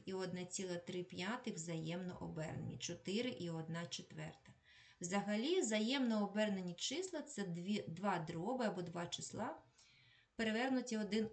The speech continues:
відносно одного. Наприклад, дві сьомих і сім других. Це взаємно обернені числа. Їх добуток теж буде дорівнювати одиниці.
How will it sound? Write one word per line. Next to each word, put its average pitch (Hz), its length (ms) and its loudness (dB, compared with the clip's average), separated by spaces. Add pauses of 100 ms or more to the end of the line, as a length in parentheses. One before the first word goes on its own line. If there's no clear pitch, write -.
відносно 196 500 2
одного. 170 520 0
Наприклад, 202 640 0 (280)
дві 233 640 2 (480)
сьомих 311 800 0 (640)
і 262 400 2 (320)
сім 214 680 2 (420)
других. 165 800 0 (1600)
Це 208 220 2
взаємно 190 800 2
обернені 175 720 0
числа. - 560 -2 (100)
Їх 190 280 2
добуток 185 640 -2
теж 185 320 0
буде 208 220 0
дорівнювати 175 640 -2
одиниці. 175 680 -4